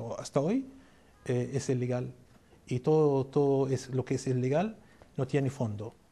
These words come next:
de poder negociar. Y por lo tanto, nosotros no solamente queremos negociar, eh, lo que nosotros, eh, lo que pertenece a nosotros, lo que no, pertenece a nosotros es, eh, ese territorio.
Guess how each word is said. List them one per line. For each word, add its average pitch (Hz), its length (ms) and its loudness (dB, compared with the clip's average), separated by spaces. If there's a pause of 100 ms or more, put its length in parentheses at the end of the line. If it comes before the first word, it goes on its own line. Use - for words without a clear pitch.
(300)
de 127 140 2
poder 120 240 2
negociar. 117 400 -2
Y - 20 -4
por 135 140 -4
lo 131 80 -2
tanto, 165 260 0
nosotros 151 560 -2
no 135 140 -8
solamente 151 360 -2
queremos 147 520 -2
negociar, 131 640 -2 (640)
eh, 123 500 -2
lo 131 220 2
que 143 120 -2
nosotros, 147 680 -4
eh, 120 340 -2
lo 131 140 -2
que 143 100 2
pertenece 175 480 -2
a 214 60 0
nosotros, - 600 -8 (360)
lo 131 80 -4
que 131 100 -4
no, 131 260 -2
pertenece 147 400 -2
a 131 40 0
nosotros 170 640 -4 (420)
es, 131 580 0
eh, 127 240 2
ese 135 160 0
territorio. 139 540 -2